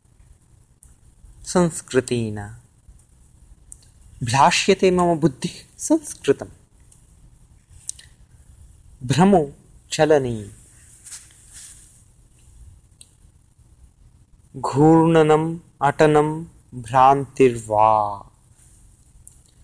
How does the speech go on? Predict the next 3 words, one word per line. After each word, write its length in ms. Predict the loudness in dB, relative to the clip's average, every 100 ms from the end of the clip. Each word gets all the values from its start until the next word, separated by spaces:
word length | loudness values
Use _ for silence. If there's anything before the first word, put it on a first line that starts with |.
| -20 _ -20 -18 -16
भ्रमति 600 | -4 0 4 4 2 -4 -8
इतस्ततः 680 | -4 -2 -4 -6 -2 -2 -4 -18 -18 -4
भ्रमरः। 500 | 0 0 0 -2